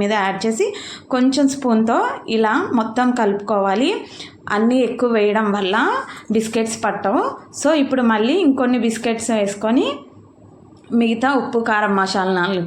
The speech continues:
కూడా ఇలా యాడ్ చేసుకోవాలి. ఇలా మూత పెట్టేసి ఇలా చేసేసుకోవాలి. ఇలా చేయడం వల్ల బిస్కెట్స్కి ఉప్పు కారం అనేది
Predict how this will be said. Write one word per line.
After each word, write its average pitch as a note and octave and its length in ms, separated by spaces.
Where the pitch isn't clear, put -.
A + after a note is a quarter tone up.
కూడా G#3 200
ఇలా A3+ 200
యాడ్ G3 240
చేసుకోవాలి. G3 640
ఇలా A3+ 140
మూత A3 140
పెట్టేసి G#3 480
ఇలా A#3 180
చేసేసుకోవాలి. G#3 760
ఇలా A#3 140
చేయడం A#3 360
వల్ల G#3+ 180
బిస్కెట్స్కి A#3 600
ఉప్పు C4+ 240
కారం A3 300
అనేది G3+ 340